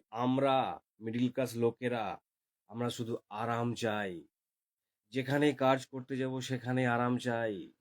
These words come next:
ন ঘন্টা ডিউটি জায়গায় জিজ্ঞাসা করবো, "দাদা, আট ঘন্টা হবে না?"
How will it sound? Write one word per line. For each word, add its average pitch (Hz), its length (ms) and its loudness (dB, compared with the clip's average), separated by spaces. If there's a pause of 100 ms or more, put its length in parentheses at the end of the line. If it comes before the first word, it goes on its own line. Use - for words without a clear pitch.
(760)
ন 123 140 0
ঘন্টা 139 340 4
ডিউটি 135 340 2
জায়গায় 131 320 6
জিজ্ঞাসা 127 360 0
করবো, 127 240 -2
"দাদা, 123 380 0 (300)
আট 101 220 -6
ঘন্টা 107 280 -6
হবে 110 260 -8
না?" 120 160 -12